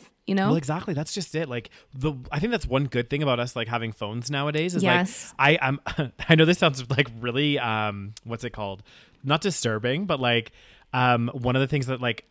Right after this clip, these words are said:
Speaker 2: I'm happy about is, like, if anything ever did happen to me, like, generally you'd have your phone with you, right? So,
Speaker 1: Yeah.
Speaker 2: like, one, you can easily contact people if you have to, but if you can't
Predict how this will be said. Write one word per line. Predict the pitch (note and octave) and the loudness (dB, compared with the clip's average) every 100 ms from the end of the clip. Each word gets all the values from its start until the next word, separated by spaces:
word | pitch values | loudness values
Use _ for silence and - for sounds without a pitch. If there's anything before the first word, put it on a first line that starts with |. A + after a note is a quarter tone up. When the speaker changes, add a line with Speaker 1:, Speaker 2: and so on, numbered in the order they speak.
| - | -4
Speaker 2:
I'm | A2+ | -2
happy | A#2+ A2+ G#2 | -2 -4 -2
about | B2+ C#3+ | -2 0
is, | D3+ | 0
like, | B2+ B2 | -2 -6
if | A#2 | -6
anything | B2+ C3 D3+ G3 | -2 0 0 0
ever | C3 B2 | -2 -2
did | A2 | -4
happen | A#2+ B2+ D#3 | -2 -4 -4
to | D3+ | -6
me, | F3 | -4
like, | F#3 B2 | -2 -2
generally | A#2+ B2+ C3+ | -2 0 0
you'd | B2 | 0
have | A2+ | -2
your | A2 | -2
phone | D#3 F3 | 0 0
with | A#2+ | -2
you, | G2+ | -4
right? | F#2 F#2+ C#3 | -10 -8 -6
So, | - - B2+ A#2+ A2+ - | -2 0 2 2 2 2
Speaker 1:
Yeah. | G2+ G2 A#2+ | 2 2 2
Speaker 2:
like, | C3 B2+ A#2 | 4 2 0
one, | A#2 C#3 C3+ C3 | 0 4 4 2
you | C3+ | 0
can | B2 | -2
easily | C3 A#2 A#2+ | -2 -2 -4
contact | A#2 A2+ A2+ G#2+ | -4 -6 -6 -6
people | A#2 A#2 | -6 -6
if | A2 | -6
you | A2 | -4
have | G#2 G2+ | -4 -4
to, | B2 | -4
but | B2 | -4
if | A2 | -4
you | C3+ | -6
can't | - C#3+ C#3 | -4 0 0